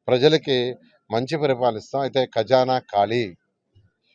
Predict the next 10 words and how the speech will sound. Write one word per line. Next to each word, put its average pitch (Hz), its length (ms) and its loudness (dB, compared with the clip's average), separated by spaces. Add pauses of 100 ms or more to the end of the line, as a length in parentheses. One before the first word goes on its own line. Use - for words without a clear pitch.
(260)
పూర్తిగా 220 500 8
ఖజానాని 175 500 8
ఖాళీ 147 240 6
చేసి 139 240 -2
పెట్టాడు. 117 260 -4
ఇప్పుడు - 520 -8
నా 151 160 8
మున్సిపల్ 165 380 4
శాఖ 180 260 6
తీసుకుంటే, 170 840 2